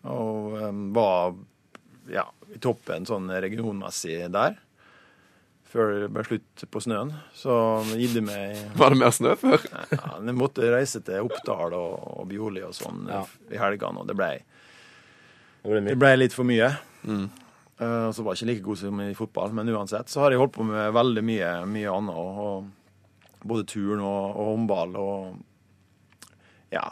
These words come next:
Speaker 1: og veldig aktiv
Speaker 3: Mm.
Speaker 1: i, i hverdagen da. Ikke o-, alltid organisert, men, eh, men den tida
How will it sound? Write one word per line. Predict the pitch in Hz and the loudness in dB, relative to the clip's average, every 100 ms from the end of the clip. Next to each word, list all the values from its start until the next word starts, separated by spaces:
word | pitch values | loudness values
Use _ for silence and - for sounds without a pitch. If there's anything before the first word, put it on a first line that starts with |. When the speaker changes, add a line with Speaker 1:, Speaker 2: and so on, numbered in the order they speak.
| - - | -12 -6
Speaker 1:
og | 113 | 2
veldig | 143 139 | 4 4
aktiv | - - - - 110 - - _ _ _ | -2 -8 -12 -4 -4 -4 -14 _ _ _
Speaker 3:
Mm. | 117 | -4
Speaker 1:
i, | 110 117 | -2 0
i | 123 | 6
hverdagen | 127 123 87 120 | 8 8 6 4
da. | 131 - _ _ _ - | 0 -2 _ _ _ -18
Ikke | - 123 | -2 4
o-, | 135 117 | 4 4
alltid | 123 120 107 | 2 0 -2
organisert, | 107 98 98 - - 131 - | -4 -4 -6 -4 -4 -4 -4
men, | 113 107 107 | -6 -4 -6
eh, | 101 104 104 _ _ _ _ - | -8 -14 -18 _ _ _ _ -6
men | 113 | -2
den | 117 101 | 0 0
tida | 113 | -2